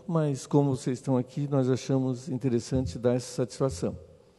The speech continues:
Nós estamos aguardando, acho que nos próximos dias vai chegar até aqui na Câmara o projeto que substitua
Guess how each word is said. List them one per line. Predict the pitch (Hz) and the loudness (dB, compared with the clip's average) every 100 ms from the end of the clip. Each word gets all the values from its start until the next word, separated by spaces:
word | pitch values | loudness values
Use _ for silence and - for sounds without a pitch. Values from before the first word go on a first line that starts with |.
| _ _ _ _ _ - | _ _ _ _ _ 0
Nós | 131 | 0
estamos | - 131 127 | 2 2 6
aguardando, | 131 135 127 147 139 | 8 8 8 6 8
acho | 131 - | 6 4
que | |
nos | 131 113 | 0 2
próximos | 127 127 - 127 117 | 6 6 6 0 0
dias | 110 131 143 139 - - - - - - - - | 2 2 2 0 -10 -16 -20 -20 -20 -20 -20 -12
vai | 139 110 120 120 | -2 2 4 4
chegar | 120 - 123 120 123 | 2 0 2 4 6
até | 120 - 123 117 | 4 2 0 2
aqui | 123 110 - 139 | 0 -2 -4 0
na | 123 | 0
Câmara | 117 - 135 139 139 | 0 0 2 4 2
o | |
projeto | 135 139 123 117 127 131 | 4 4 4 4 4 2
que | - | -8
substitua | - 135 131 - 127 - 139 147 151 | -4 -2 -2 -4 -6 -2 4 4 4